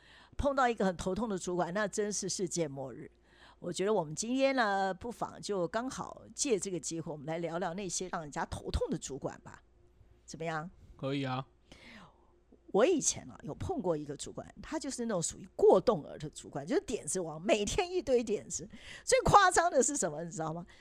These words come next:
Speaker 1: 他有时候交代我们一个专案，比如说这个专案里面，他给我们一些方向指示啊，告诉我们一些他的想法。好，那我刚开始刚跟他，刚跟，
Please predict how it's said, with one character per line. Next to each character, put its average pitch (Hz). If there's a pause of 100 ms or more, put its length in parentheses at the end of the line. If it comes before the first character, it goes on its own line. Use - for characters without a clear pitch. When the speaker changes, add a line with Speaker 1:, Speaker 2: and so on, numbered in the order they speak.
(120)
Speaker 1:
他 453
有 320
时 240
候 311
交 311
代 302
我 185
们 165
一 190
个 202
专 180
案， 156
比 170
如 185
说 202
这 220
个 247
专 196
案 185
里 -
面， 156
他 226
给 226
我 190
们 156
一 170
些 185
方 185
向 175
指 113
示 139
啊， 147
告 175
诉 175
我 147
们 -
一 175
些 180
他 170
的 156
想 - (120)
法。 -
好， 196 (640)
那 302
我 254
刚 262
开 277
始 269
刚 208
跟 226
他， 220 (480)
刚 226
跟， 226